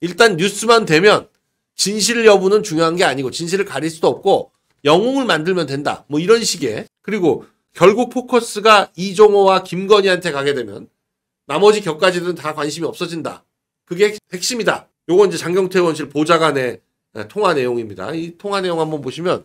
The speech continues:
어, 김규현 변호사가 신뢰성이 없다. 임성근의, 어, 임성근 구명 로비 의혹을 터트린 사람이 이제 김규현 변호사인데, 김규현 변호사는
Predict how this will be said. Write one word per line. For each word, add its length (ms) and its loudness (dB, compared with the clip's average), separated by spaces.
어, 420 -10
김규현 460 0
변호사가 400 4
신뢰성이 540 -2
없다. 600 -4
임성근의, 800 2
어, 540 -6
임성근 440 2
구명 360 2
로비 240 2
의혹을 280 4
터트린 400 -8
사람이 300 -2
이제 120 -8
김규현 420 -2
변호사인데, 420 -2
김규현 340 -6
변호사는 320 0